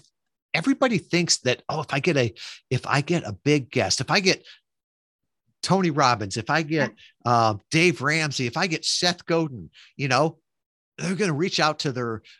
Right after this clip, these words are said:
Speaker 1: their audience, they're gonna promote this, and I'm gonna be famous." And guess what? They're probably doing ten other thirty-minute interviews that same day to, to, to promote their stuff. They're not gonna promote you. Uh, and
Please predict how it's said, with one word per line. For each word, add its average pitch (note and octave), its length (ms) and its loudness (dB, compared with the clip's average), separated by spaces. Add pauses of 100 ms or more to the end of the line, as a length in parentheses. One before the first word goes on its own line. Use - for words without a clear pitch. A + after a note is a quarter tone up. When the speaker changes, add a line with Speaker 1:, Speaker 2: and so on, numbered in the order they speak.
(120)
Speaker 1:
their C#3 200 0
audience, D#3 460 2
they're D#3+ 120 0
gonna C#3+ 160 0
promote C3 360 -2
this, B2+ 160 0
and A#2+ 160 -4
I'm B2+ 160 -4
gonna A#2 220 -4
be G#2+ 140 -6
famous." F#2+ 580 -4 (500)
And G2 180 -8
guess A2 300 -2
what? G2 260 -2 (300)
They're A#2 80 -2
probably D3+ 600 2
doing A#2+ 500 0 (460)
ten D#3+ 280 0
other C#3 420 4 (440)
thirty-minute C3 520 -2
interviews A2 400 -2
that G2 200 0
same B2+ 300 2
day G#2 220 2
to, - 180 -6 (260)
to, G2+ 320 -4
to - 160 0
promote B2 380 0
their C3+ 120 2
stuff. G#2 380 0 (280)
They're A#2+ 140 -2
not A#2 180 2
gonna G2+ 160 -6
promote G2 400 -6
you. G#2+ 380 0 (340)
Uh, G2 540 2 (200)
and G#2+ 380 0